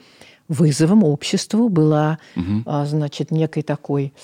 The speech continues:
Speaker 1: антисоветской, как бы такой вот мелкой акцией, потому что тетка
Speaker 2: Это было
Speaker 1: заход-,
Speaker 2: заявление, да?
Speaker 1: тетка заходила в класс и говорила, это вот мои, мои любимые цитаты, а, значит, «Пока, пока вы не соберете волосы в хвостик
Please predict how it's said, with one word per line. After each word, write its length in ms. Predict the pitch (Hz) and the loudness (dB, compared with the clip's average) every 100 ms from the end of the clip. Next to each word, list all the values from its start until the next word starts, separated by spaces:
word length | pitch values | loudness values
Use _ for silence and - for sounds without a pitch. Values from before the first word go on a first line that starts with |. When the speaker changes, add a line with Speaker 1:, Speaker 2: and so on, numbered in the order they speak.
| - - - - - - | -20 -20 -20 -20 -20 -8
Speaker 1:
антисоветской, 880 | - 160 160 - 160 160 151 - 147 | -4 -2 -2 0 0 0 -2 -6 -8
как 260 | - 135 139 | -6 -8 -8
бы 100 | 131 | -12
такой 380 | 135 139 147 | -12 -10 -10
вот 260 | 139 143 - | -8 -10 -8
мелкой 400 | 196 196 185 185 | 0 0 0 -2
акцией, 500 | 147 127 - - 180 | -2 -4 -8 -14 -14
потому 360 | 175 - 151 175 | -10 -6 -6 -6
что 160 | - - | -10 -8
тетка 420 | - 226 190 - | 0 0 0 -2
Speaker 2:
Это 80 | 127 | 2
было 140 | 104 | 4
Speaker 1:
заход-, 80 | 107 | 4
Speaker 2:
заявление, 520 | 113 107 101 85 80 | 6 6 6 6 4
да? 280 | 78 95 139 - | 2 2 0 0
Speaker 1:
тетка 360 | 226 208 - | 0 2 -2
заходила 520 | 170 - 180 165 160 | -4 -2 -4 -2 -4
в 80 | 160 | -4
класс 480 | - 214 277 415 - _ _ _ _ _ _ _ | -2 2 2 0 -12 _ _ _ _ _ _ _
и 80 | 180 | -4
говорила, 580 | 180 262 311 175 143 139 | 0 2 2 0 -4 -6
это 220 | - 156 | -8 -8
вот 140 | 165 165 | -8 -6
мои, 260 | 165 165 - | -4 -4 -4
мои 180 | 165 170 | -4 -2
любимые 400 | 175 202 226 220 | 0 2 2 0
цитаты, 600 | - - 165 120 - 139 _ - _ _ _ _ | -6 -2 -2 -2 -8 -14 _ -20 _ _ _ _
а, 180 | - 165 | -8 -6
значит, 420 | 160 175 175 196 | -2 -2 -2 -4
«Пока, 540 | - 196 214 240 226 - - _ _ | -2 -2 0 2 0 -2 -18 _ _
пока 260 | 202 196 214 | -4 0 2
вы 100 | 202 | 2
не 100 | 202 | 0
соберете 640 | - 196 240 226 - - _ _ - | -2 -2 0 0 -4 -10 _ _ -6
волосы 400 | 170 226 185 - | 0 2 2 -2
в 60 | - | -8
хвостик 640 | 202 220 233 - 156 - | -2 2 2 0 -10 -10